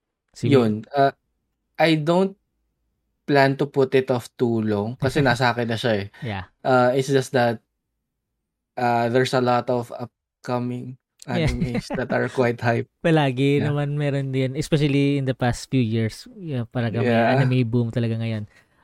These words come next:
Speaker 1: Um, okay, uh, para sa mga listeners out there na parang gusto yung panoorin yung Bakano, it's a story wherein it started around, um, actually, medyo forgotten. Pero yung, from what I can remember,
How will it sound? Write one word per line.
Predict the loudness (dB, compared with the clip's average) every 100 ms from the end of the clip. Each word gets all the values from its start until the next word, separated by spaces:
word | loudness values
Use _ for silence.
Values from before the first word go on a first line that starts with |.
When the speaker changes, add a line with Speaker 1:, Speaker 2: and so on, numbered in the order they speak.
| -2
Speaker 1:
Um, | 2 4 4 2 0 0
okay, | 0 2
uh, | 2 2 0 -6 _ _ _ _
para | 4 6 6
sa | 4 2
mga | 0 2 0
listeners | 0 0 0
out | 0
there | 0 -2
na | -2
parang | -2 -2 -2
gusto | -6 -2 0 0 0
yung | -2 -2 -4 -8 -10 _ _ _ _ _ _ _
panoorin | -2 0 0 -4
yung | -6 -4
Bakano, | -6 -6 -8
it's | -8 -10 -14 -20 _ -20 -20 -20 _ -10
a | 0
story | 6 8 8 8 6
wherein | 6 6 6 2 2 -8
it | -4
started | 0 0 0 -4
around, | -4 -4 -4 -4 -6 -10 -14 -10
um, | -10 -10 -14 -20 _ _ _ _ _ _ _ _ _ _ _ -20
actually, | -10 -4 -2 -2 -6
medyo | -8 -6 -2 0 0 -4
forgotten. | -4 -4 -4 -8 -2
Pero | 2 2
yung, | 2 0 -4 -6
from | -2 0
what | 2
I | 2 0
can | 0 -2
remember, | 0 0 -2 -2 -4